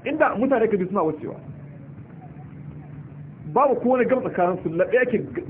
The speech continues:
gam ake. Akwai matsala ko babu jama'a? Duk irin wagga ana yin ta ga hili, wallahi in an ka ke bata abin za a yi ya shi wannan.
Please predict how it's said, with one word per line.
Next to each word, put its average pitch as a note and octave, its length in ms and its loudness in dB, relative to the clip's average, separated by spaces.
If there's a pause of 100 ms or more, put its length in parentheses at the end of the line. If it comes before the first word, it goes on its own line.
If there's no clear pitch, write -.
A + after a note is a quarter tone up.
gam C4 260 4
ake. F3 320 -2 (1900)
Akwai A3 180 2
matsala B3 320 2
ko A3+ 80 4
babu A3+ 200 4
jama'a? E3+ 340 -2 (580)
Duk A3+ 120 -2
irin D4 220 4
wagga G#3 360 2
ana G#3+ 120 2
yin F#3+ 100 -2
ta G3 100 -2
ga E3 100 0
hili, F3 220 2
wallahi F#3+ 340 6 (100)
in F3+ 160 -4
an F#3 140 -4
ka - 80 -10 (240)
ke E3 100 -8
bata F3 220 -2
abin D#3+ 140 -2
za D#3 80 2
a C#3 60 2
yi C3+ 200 0
ya C3+ 120 2
shi D3 60 -2
wannan. B2+ 300 -2